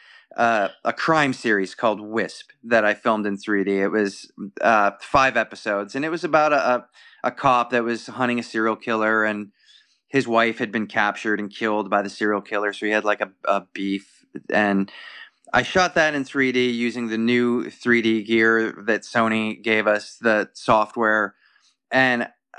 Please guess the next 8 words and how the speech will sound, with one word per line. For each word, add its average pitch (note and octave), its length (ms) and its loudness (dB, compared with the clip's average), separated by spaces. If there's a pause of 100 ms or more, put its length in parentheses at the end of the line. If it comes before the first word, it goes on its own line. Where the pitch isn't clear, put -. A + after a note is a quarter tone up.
(320)
I B2+ 140 2
think C#3+ 320 0
it's - 180 0
much C3+ 480 2
closer B2 520 2
to A2+ 220 0
what G#2 380 2 (960)
it - 220 -6